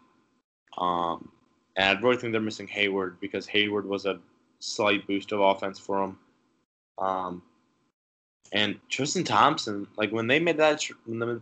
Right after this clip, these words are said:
I think when they signed him, I was like, "Wow, this, this is a really good signing."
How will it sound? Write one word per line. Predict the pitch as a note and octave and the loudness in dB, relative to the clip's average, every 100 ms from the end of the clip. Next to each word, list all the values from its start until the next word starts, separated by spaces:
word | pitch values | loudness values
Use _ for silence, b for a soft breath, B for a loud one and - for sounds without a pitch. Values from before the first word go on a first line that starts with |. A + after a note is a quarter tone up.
| - | -10
I | G#2 | -4
think | D3+ | -2
when | D3+ | 2
they | B2 | 2
signed | G#2 A2+ F#2+ A2 | 2 2 2 2
him, | C3+ D#3 F3 _ - _ - _ _ _ _ _ | -2 -4 -10 _ -20 _ -20 _ _ _ _ _
I | A2+ | -2
was | A2+ | 0
like, | F#2 - _ - _ | -2 -2 _ -20 _
"Wow, | A#2+ C3+ | 4 4
this, | E2+ - - _ - | 0 -8 -10 _ -6
this | C3+ | 0
is | |
a | B2 | 2
really | A2 A2+ A2 | 2 2 4
good | G#2+ | 4
signing." | D#3+ D#3+ F#2 | 4 2 0